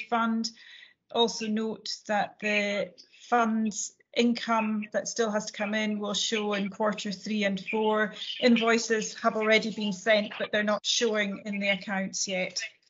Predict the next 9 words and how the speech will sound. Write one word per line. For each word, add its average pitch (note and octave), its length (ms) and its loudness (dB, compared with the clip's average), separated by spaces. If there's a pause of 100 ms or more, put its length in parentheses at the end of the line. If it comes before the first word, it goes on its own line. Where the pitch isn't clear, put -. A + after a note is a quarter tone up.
(600)
So A3 120 -6 (140)
it's - 240 -8
just - 440 -4
asking A3 440 -4
members G#3 680 -4 (100)
to G#3+ 180 -6
scrutinise G#3+ 800 -2
and G3+ 140 -6
note G#3 360 -4